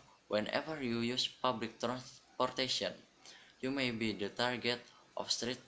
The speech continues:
musician, pickpockets, and even robbers. Especially riding angkot in Indonesia, a lot of people stops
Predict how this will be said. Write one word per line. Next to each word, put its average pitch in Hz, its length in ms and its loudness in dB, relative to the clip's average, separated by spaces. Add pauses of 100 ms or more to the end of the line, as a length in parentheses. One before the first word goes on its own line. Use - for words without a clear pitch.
musician, 120 680 2 (360)
pickpockets, 123 960 2 (680)
and 110 400 2
even 139 240 -2
robbers. 98 520 0 (420)
Especially 107 800 2 (600)
riding 143 320 2
angkot 107 440 0 (400)
in 101 140 -2
Indonesia, 107 680 0 (400)
a 104 40 2
lot 120 180 2
of 107 160 -2
people 135 300 -2
stops - 640 0